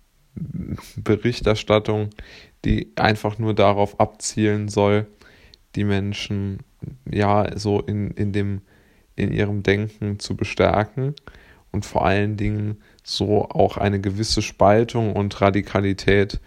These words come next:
in den Dialog bringen soll. Ich hab mir da mal, äh, zwei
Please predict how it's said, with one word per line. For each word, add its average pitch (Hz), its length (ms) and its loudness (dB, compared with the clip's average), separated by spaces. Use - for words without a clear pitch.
in 101 220 0
den 98 300 2
Dialog 98 800 2
bringen 98 380 0
soll. 92 320 -2
Ich - 100 -4
hab 107 120 0
mir 110 120 2
da 104 140 2
mal, 104 300 0
äh, - 240 -12
zwei 104 600 2